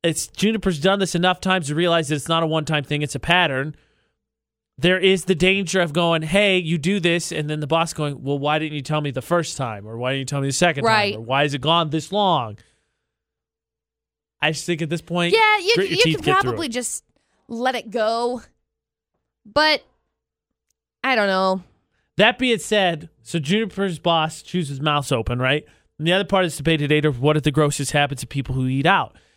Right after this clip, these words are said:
Speaker 1: And I think most people would agree, I think majority, chewing with mouth open is one of the biggest pet peeves in the world. Everybody hates it.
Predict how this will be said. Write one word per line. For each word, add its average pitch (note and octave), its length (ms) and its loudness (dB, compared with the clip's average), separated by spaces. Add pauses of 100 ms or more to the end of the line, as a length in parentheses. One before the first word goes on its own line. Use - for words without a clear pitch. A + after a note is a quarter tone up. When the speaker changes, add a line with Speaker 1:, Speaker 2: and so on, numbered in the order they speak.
(140)
Speaker 1:
And D#3 340 0 (100)
I D#3 100 4
think E3 180 0
most F#3 300 0
people F3 340 -2
would D#3+ 120 0
agree, D3+ 300 0
I D#3+ 40 0
think C#3 300 -6
majority, D#3+ 420 0 (400)
chewing A#3 240 2
with G#3 100 -2
mouth F#3+ 260 2
open E3+ 220 2
is C#3+ 80 -4
one D#3+ 120 2
of D#3 60 0
the C#3 60 -8
biggest D#3+ 280 0
pet D#3+ 220 2
peeves C#3 320 0
in C#3 60 0
the C#3 60 0
world. C#3+ 380 2 (180)
Everybody D#3+ 300 -2
hates G3 320 2
it. - 160 -10